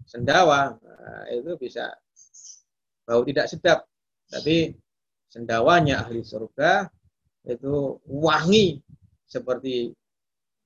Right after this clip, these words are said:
aroma kasturi, ya,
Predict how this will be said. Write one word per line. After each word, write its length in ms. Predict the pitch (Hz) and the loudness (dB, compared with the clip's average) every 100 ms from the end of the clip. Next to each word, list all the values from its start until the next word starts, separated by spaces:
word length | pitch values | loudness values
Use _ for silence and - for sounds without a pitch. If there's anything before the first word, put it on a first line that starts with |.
| _ - | _ -6
aroma 480 | 131 165 160 147 143 | 2 4 6 4 0
kasturi, 800 | 135 - - - 143 139 123 113 _ | -6 -6 -12 -8 -2 0 -2 -6 _
ya, 640 | - 65 69 73 73 76 | -16 -14 -12 -14 -14 -20